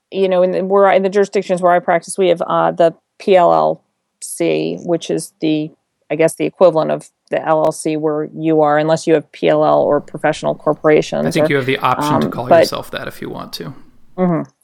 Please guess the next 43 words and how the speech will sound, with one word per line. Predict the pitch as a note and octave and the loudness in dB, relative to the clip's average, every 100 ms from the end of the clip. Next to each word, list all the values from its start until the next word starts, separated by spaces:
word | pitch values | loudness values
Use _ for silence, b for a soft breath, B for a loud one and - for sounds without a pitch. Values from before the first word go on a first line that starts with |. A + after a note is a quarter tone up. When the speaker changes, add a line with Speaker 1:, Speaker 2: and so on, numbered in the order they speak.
| B B B _ | B B B _
Speaker 1:
Yeah. | G3+ F#3+ D#3+ D#3 | 4 6 6 2
So, | D#3+ - - A3 G#3+ | -2 -2 4 4 4
y-, | - - | -4 -4
no, | B3+ B3 | 0 2
you're | G#3+ A3+ | 0 2
right. | A3+ F#3+ | 2 2
It | G3+ | 0
does | A#3+ A#3 | -2 -2
help. | - G3+ G3+ - b b b _ _ | -2 -2 -2 -4 b b b _ _
Uh, | E3 E3+ E3+ - - | -8 -4 -4 -6 -6
you | G3+ | -2
know, | F#3 | 0
it, | F3 - | -2 0
it | G3 | 0
does | A3+ G#3+ | 4 4
help | - F#3+ F#3 | 4 0 0
with | F#3+ - - | -2 -6 -6
a | - | 0
lot | F#3 F3 F3+ | 2 2 0
of | F3 | 0
that. | F3+ E3+ E3+ E3+ - | -2 0 0 -2 -6
And, | E3 E3 E3 E3+ E3 | -6 -4 -4 -6 -8
um, | E3+ E3 E3 E3 B B _ | -4 -4 -4 -6 B B _
and | G3+ G3+ | 0 2
I | |
think, | G3+ B3 G#3 | 2 2 0
again, | F#3+ F#3+ F#3 F#3 F#3 - - - | 0 2 2 0 -4 -10 -20 -10
you | F#3+ F#3 | -2 0
know, | E3 E3 - _ _ _ | 2 0 -2 _ _ _
if | E3+ F3+ - | -2 -2 -4
you | F3 F#3 F#3 F#3 F3 - _ _ _ | -4 0 4 4 2 -2 _ _ _
decide | - F#3+ - F#3 F#3 F3+ D#3+ - F3 | 0 2 2 4 4 0 -2 -14 -12
down | - F3 F3 E3+ | -4 -2 -2 -2
the | |
line, | E3+ F3 E3+ E3+ E3 E3+ | 0 0 0 -2 -4 -4
like, | E3+ E3 | -2 0
one | F#3 F3+ | 0 0
of | E3 | -2
the | |
things | E3+ F3 E3+ | -2 -2 0
that | E3 D#3+ | 0 0
I'm | D#3+ D#3+ | 0 0
always | E3 D#3+ D#3+ - - | 0 2 0 -6 -16